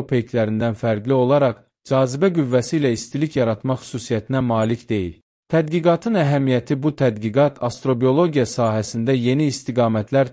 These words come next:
təklif edir. Alimlər artıq cazibə istiliyinə malik olmayan, lakin su ilə zəngin olan digər obyektlərin də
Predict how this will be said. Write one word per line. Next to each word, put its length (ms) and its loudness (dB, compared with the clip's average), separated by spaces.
təklif 400 -4
edir. 320 -8
Alimlər 560 2
artıq 320 0
cazibə 480 2
istiliyinə 480 -2
malik 420 0
olmayan, 540 0
lakin 400 0
su 240 0
ilə 160 2
zəngin 480 -2
olan 240 0
digər 320 0
obyektlərin 720 -2
də 80 0